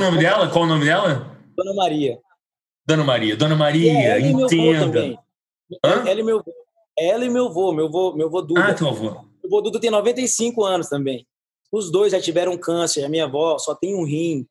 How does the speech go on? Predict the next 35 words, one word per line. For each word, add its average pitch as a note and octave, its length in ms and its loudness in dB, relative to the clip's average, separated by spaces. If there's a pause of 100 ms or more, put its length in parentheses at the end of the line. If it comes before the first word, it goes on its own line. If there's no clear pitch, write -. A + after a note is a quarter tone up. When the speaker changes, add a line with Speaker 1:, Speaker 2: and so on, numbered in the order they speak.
(300)
Speaker 2:
Ou E3+ 80 -2
seja, F3 360 0
a - 60 -10
saúde G#3 260 -2
dela A3+ 240 0
já G3+ 140 0
é G#3+ 80 -2
debilitada G#3 680 -2
por G#3 120 -6
si G#3+ 140 -8
só. D#3+ 260 0
Imagina E3 560 -2 (300)
se - 60 -2
acontecer E3+ 400 -4
um E3+ 80 -2
problema D#3+ 360 -4
com D#3+ 140 -4
ela, G3 140 -4
é - 20 -4
muito F#3 360 -6
perigoso. F3 440 -2
Então, D#3+ 160 -4
a E3 60 -2
gente D#3+ 120 -10
fica F#3 200 -6
muito F3 260 -6
preocupado D#3 640 -2
aqui. E3+ 380 -6 (500)
E C#3+ 40 -2
eu D#3+ 100 0
tento F3+ 680 -2 (300)
alertar F3 480 0
ela F3+ 260 0
de D#3 120 -10
que E3 340 -4